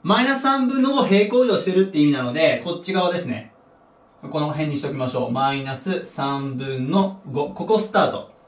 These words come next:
で、今回元になる形は、yイコールマイナスがいる。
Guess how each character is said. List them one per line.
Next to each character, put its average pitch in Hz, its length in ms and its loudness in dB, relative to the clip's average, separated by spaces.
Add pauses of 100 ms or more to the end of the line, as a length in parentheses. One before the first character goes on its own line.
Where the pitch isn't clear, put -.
(720)
で、 262 100 4
今 359 180 4
回 214 220 4
元 294 240 0
に 311 100 -2
な 320 120 2
る 208 100 2
形 202 380 0
は、 233 480 2 (560)
y 214 480 2
イ 170 80 -8
コ 202 240 6
ー 196 40 10
ル 151 140 4
マ 214 240 2
イ 233 80 4
ナ 226 120 0
ス 214 100 -4
が 196 180 2
い 160 200 0
る。 220 360 4